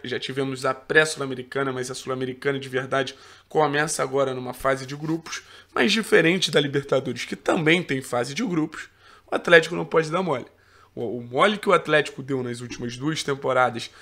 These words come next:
acabando perdendo pra Peñarol e Boca na última rodada e ficando em segundo gu-, do grupo, não tem essa possibilidade. O Atlético precisa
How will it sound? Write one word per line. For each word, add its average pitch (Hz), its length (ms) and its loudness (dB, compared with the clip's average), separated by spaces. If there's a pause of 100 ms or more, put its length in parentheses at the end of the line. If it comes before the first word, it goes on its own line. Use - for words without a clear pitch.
(160)
acabando 127 600 0
perdendo 123 400 -4
pra 117 180 -2
Peñarol 135 760 0
e 151 80 -4
Boca 131 380 -4
na 127 60 0
última 123 240 -6
rodada 120 340 -4
e - 20 -6
ficando 135 340 -4
em 131 60 -4
segundo 151 600 -4
gu-, 131 160 -10
do 135 180 -8
grupo, 185 380 -2 (500)
não 208 180 4
tem 202 200 -2
essa 170 180 -2
possibilidade. 151 580 -8 (320)
O 110 60 -2
Atlético 123 540 0
precisa 202 800 0